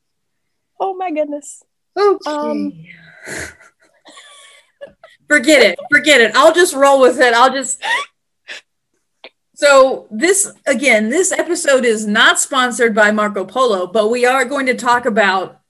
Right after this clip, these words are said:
Speaker 2: Marco Polo. You know we have to. It's like a requirement, you know.
Speaker 1: <laughs> Yes.
Speaker 2: He's given us a mandate that we have to talk about him for two minutes.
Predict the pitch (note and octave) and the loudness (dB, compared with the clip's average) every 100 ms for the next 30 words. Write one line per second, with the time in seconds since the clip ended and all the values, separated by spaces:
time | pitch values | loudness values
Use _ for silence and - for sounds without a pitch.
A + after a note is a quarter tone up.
0 | _ - B3 A3 A#3 A3+ G#3+ F3+ F3+ G3+ | _ -4 2 2 2 0 -2 -2 -4 -4
1 | C#4 D4 D4 C4+ C4 G3+ G3+ - - - | -2 2 2 0 0 -2 -2 -10 -8 -8
2 | G#3 C4 B3 B3 A#3+ A#3 G#3 G#3+ D#3+ D3+ | -4 0 -2 -2 -2 -2 -2 -4 -4 -6
3 | G2 - C#4 G3+ G3 D#3+ A3 _ - _ | -14 -18 -20 -10 -8 -8 -10 _ -20 _
4 | - F#3+ D#4 - D#4+ D4 D4 D4 C#4+ C#4+ | -12 -10 -10 -8 -6 -6 -6 -4 -2 -2
5 | D4 A#3 B3 A#3+ B3 A3 G#3+ G#3 G#3+ G#3 | -2 -4 -2 0 0 0 0 0 -2 -4
6 | B3 A#3+ A3+ G#3 G3+ C4 E4+ E4 D#4 E4+ | -2 0 0 0 -2 -4 -4 -4 -6 -6
7 | D4 C#4+ C#4 C4+ | -2 0 0 -2